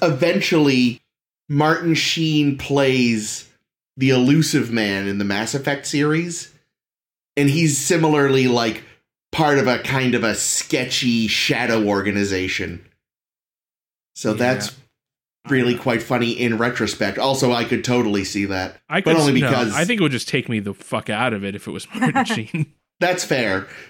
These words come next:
Speaker 1: But again, for me, it's like, I'm thinking less of President Bartlett and more the Elusive Man.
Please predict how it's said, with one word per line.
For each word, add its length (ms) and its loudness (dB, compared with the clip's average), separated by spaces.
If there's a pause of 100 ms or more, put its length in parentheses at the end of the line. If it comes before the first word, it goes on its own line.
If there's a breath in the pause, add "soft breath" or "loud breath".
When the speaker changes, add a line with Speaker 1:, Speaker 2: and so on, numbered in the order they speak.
Speaker 1:
But 80 0
again, 200 0
for 140 2
me, 180 4
it's 140 2
like, 160 2
I'm 140 0
thinking 320 0
less 220 0
of 100 -4
President 400 0
Bartlett 440 -2
and 120 0
more 480 0 (500)
the 120 0
Elusive 420 0
Man. 400 -6